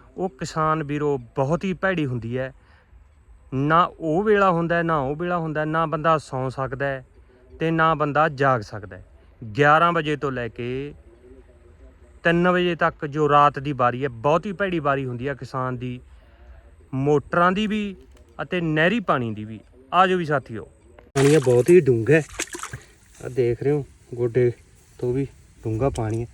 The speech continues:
ਤੇ ਕਿਸਾਨ ਵੀਰੋ, ਤੁਸੀਂ ਦੇਖ ਰਹੇ ਹੋ, ਸਾਥੀ ਪਿਆਰਿਓ, ਕਿਸਾਨ ਦੀ ਜ਼ਿੰਦਗੀ ਇਹ ਹੈ, ਇਹ ਪਾਣੀ ਦੇ ਵਿੱਚ ਸੱਪ, ਕੀੜਾ, ਨਿਉਲਾ ਕੁਛ ਵੀ ਹੋ ਸਕਦਾ ਹੈ, ਪਰ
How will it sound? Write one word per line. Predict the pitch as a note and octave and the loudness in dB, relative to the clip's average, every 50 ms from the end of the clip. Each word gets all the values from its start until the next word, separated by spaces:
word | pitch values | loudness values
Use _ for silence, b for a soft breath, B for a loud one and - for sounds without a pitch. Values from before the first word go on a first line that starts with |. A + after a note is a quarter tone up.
| b b b b b b b b b b b b b b b b - | b b b b b b b b b b b b b b b b -6
ਤੇ | - D#3+ | -4 -4
ਕਿਸਾਨ | - - - D#3 - E3+ E3 E3 E3+ E3+ E3+ F3 F3 F3 F3+ F#3 F3+ | -4 -4 -8 -4 0 2 2 4 4 4 4 4 4 4 4 2 2
ਵੀਰੋ, | E3 E3 F3 F3 E3+ F3 F3+ F#3 F#3 F#3+ F#3+ F#3+ F#3+ F#3 | 2 4 4 6 8 8 10 10 10 10 10 8 8 6
ਤੁਸੀਂ | - F#3 - - F#3+ | 2 0 2 2 0
ਦੇਖ | D3+ C3 D#3+ D#3+ D#3+ D3+ C#3+ | 2 2 2 4 4 2 2
ਰਹੇ | F3 F#3+ G3 | 2 4 4
ਹੋ, | F#3 F3+ F3+ | 4 4 2
ਸਾਥੀ | E3+ - E3+ D#3+ - - - F3 E3+ | 0 0 0 0 0 0 0 0 2
ਪਿਆਰਿਓ, | - E3 D#3 D3 C3+ C3 C3+ D3 E3 F3 F3 - b b b b b b b b b b b b - - _ - | 4 4 4 4 4 4 4 4 4 2 0 -6 b b b b b b b b b b b b -20 -14 _ -4
ਕਿਸਾਨ | E3+ E3 - F3 F3 F3+ F3+ | -2 0 2 2 2 2 2
ਦੀ | F3 F#3 | 2 2
ਜ਼ਿੰਦਗੀ | E3+ F#3 F3+ E3 E3+ D#3+ F3 F3+ E3+ | 2 2 2 0 0 0 0 2 2
ਇਹ | D#3+ E3 | 4 4
ਹੈ, | F3 F#3+ F#3+ | 4 4 4
ਇਹ | F#3+ F#3+ G#3 | 2 0 0
ਪਾਣੀ | - F#3+ F3 F3 E3+ E3+ E3+ | 0 0 0 2 2 4 4
ਦੇ | E3 F3 | 4 4
ਵਿੱਚ | D#3 E3 D#3+ - - F3 E3+ E3 E3 E3 D#3+ | 2 2 -2 0 4 4 6 6 6 4 2
ਸੱਪ, | - - - - E3 D#3+ - _ _ - - E3 D#3+ D#3+ D3 C3 | 0 -4 -4 0 0 0 0 _ _ -2 0 2 2 2 0 -2
ਕੀੜਾ, | - E3 E3 D#3+ D#3+ D#3 D#3+ D#3+ D#3 D#3 D#3 D#3 | -2 -2 -2 0 0 0 0 2 2 2 0 0
ਨਿਉਲਾ | D3+ D3+ D3+ D3+ D#3 D3+ D#3 D3+ D#3 D3+ D3+ D3+ D3 C#3+ - - | -2 -2 -2 -2 0 0 0 0 2 2 2 2 0 -2 -4 -6
ਕੁਛ | - D#3+ - F3 | -6 -6 -4 0
ਵੀ | D#3+ G3+ G#3+ | 2 4 6
ਹੋ | G3 F3 D3+ | 6 6 4
ਸਕਦਾ | - C#3 B2 B2 A#2 C3+ | 2 -2 -6 -6 -6 -6
ਹੈ, | C#3 C#3+ _ b b b b b b b b b _ _ _ - | -6 -8 _ b b b b b b b b b _ _ _ -2
ਪਰ | - E3 E3+ F3 | 0 2 4 4